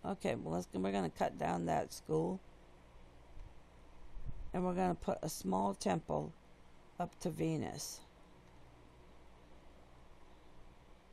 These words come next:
Then we're gonna put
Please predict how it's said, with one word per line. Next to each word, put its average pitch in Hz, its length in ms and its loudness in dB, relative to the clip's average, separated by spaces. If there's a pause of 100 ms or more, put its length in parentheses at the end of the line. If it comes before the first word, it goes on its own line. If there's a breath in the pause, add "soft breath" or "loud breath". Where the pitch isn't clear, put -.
(1160)
Then 214 220 6
we're 226 120 6
gonna 190 240 8
put 165 380 6